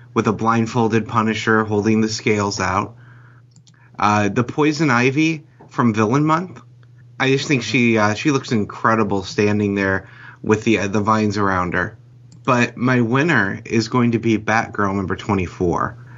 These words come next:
You've got this incredible artwork of Barbara with the hood holding her shot boyfriend. His blood makes the bat symbol on the ground.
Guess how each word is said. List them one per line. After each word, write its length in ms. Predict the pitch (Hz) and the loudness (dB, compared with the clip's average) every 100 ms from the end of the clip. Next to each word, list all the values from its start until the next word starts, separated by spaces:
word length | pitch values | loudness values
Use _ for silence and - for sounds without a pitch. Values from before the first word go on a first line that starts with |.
| - - - - - | -20 -20 -20 -20 -8
You've 280 | 127 120 110 | 0 0 2
got 480 | 127 120 117 - - | 2 4 2 -2 -2
this 260 | 131 - - | -2 -2 -8
incredible 1200 | 135 123 - 92 - - - 143 175 165 135 117 113 | -2 -2 -2 -6 -8 -14 -8 -2 2 2 2 0 2
artwork 680 | 117 120 - 107 101 71 - - - - | 0 2 0 0 -2 -2 -10 -20 -20 -4
of 500 | 117 117 113 107 - | 0 2 2 -2 -4
Barbara 680 | 120 123 131 117 104 98 101 107 | 0 2 2 2 2 0 -2 -4
with 220 | 127 123 | -4 0
the 120 | 123 | 0
hood 480 | 117 131 127 104 - | 2 2 2 0 -4
holding 840 | - 113 127 131 123 117 110 107 - - - - - | -10 -4 0 0 2 2 2 -2 -6 -18 -20 -20 -8
her 320 | 113 120 110 | 0 2 2
shot 500 | - - 127 123 110 | -2 0 2 2 0
boyfriend. 680 | 107 117 117 - 95 69 - - - - | 2 2 2 0 -2 -2 -14 -20 -16 -2
His 220 | 139 123 | -2 -2
blood 500 | 110 120 135 139 107 | -4 0 2 0 0
makes 360 | 110 117 - | 0 0 -2
the 100 | - | -4
bat 400 | 104 110 113 113 | 0 0 0 -4
symbol 580 | - 117 101 92 82 - - - - | -6 -4 -2 -4 -6 -10 -18 -20 -4
on 160 | 107 107 | -2 0
the 80 | 107 | 0
ground. 560 | 107 107 110 95 78 | 0 2 2 0 -4